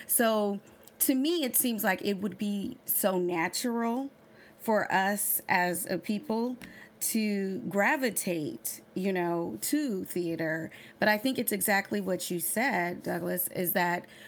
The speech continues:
we don't see many works that represent us and our experiences, the many layers of us and our experiences, which is why it was so exciting,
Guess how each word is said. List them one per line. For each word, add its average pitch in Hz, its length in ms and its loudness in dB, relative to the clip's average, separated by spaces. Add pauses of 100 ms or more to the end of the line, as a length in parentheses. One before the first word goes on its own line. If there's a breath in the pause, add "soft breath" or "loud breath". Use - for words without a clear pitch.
(100 loud breath)
we 214 100 0
don't 196 220 2
see 208 240 2
many 190 320 0
works 170 880 -4 (800 loud breath)
that 180 200 0
represent 180 720 -2
us 165 460 0 (100)
and 170 160 0
our 170 220 0
experiences, 170 1000 -2
the 190 160 -2
many 196 320 0
layers 180 540 0
of 156 260 0
us 156 540 -2 (360 loud breath)
and 165 460 -2
our 170 240 0
experiences, 165 920 -2
which 180 200 -2
is 180 160 -2
why 180 220 2
it 170 100 0
was 170 140 -2
so 190 200 0
exciting, 170 760 -2